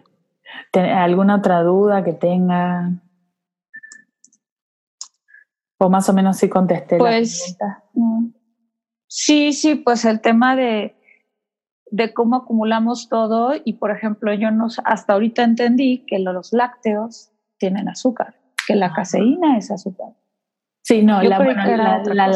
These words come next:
Speaker 1: lactosa.
Speaker 2: <laughs>
Speaker 1: Claro, bueno, la lactosa, la lactosa es la, el azúcar del lácteo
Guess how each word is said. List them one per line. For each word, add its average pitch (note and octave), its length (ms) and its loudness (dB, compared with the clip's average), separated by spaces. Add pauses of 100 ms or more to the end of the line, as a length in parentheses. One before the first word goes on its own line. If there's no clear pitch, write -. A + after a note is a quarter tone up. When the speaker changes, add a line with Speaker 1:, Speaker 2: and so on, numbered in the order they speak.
Speaker 1:
lactosa. G#3 580 0 (500)
Speaker 2:
<laughs> - 20 -20 (1900)
Speaker 1:
Claro, E3+ 360 2
bueno, G3+ 240 4
la G3+ 120 4
lactosa, C#4 840 0
la A#3+ 140 4
lactosa C4+ 600 2
es B3+ 280 -2
la, F#3 760 2 (720)
el F#3+ 160 2
azúcar G#3+ 640 0 (180)
del F3 300 2
lácteo F#3 580 -2